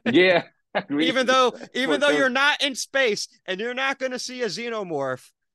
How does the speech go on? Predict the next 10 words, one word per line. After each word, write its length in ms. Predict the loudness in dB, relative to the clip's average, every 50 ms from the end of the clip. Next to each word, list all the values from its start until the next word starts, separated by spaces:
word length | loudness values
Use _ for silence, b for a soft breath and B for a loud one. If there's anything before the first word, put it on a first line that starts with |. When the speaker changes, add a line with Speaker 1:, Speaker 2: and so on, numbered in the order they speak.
| _ _ _ _ _ _ _ _
Speaker 2:
you're 160 | -2 -2 0
just 160 | 0 -2 -4
like, 160 | -4 -2 0 2
Speaker 1:
No. 260 | 2 0 0 -2 -6 -12 _ _ -16 -16 -16 -18 _ _ _ _ _ -14
Speaker 2:
"Mm, 1300 | -12 -12 -10 -10 -10 -8 -8 -8 -8 -8 -8 -10 -10 -10 -10 -12 -12 -14 -12 -12 -10 -10 -8 -8 -8 -8
I'm 100 | -8 -8 -8
Speaker 1:
Yeah. 0 |
Speaker 2:
feeling." 720 | -4 0 2 2 4 4 2 2 0 0 -2 -6 -8 -12 -12 -14 -18 -20 -20 -12 -6
<laughs> 640 | -4 -4 -4 0 0 -2 0 2 0 0 2 0
Speaker 1:
Yeah, 220 | 2 2 2 4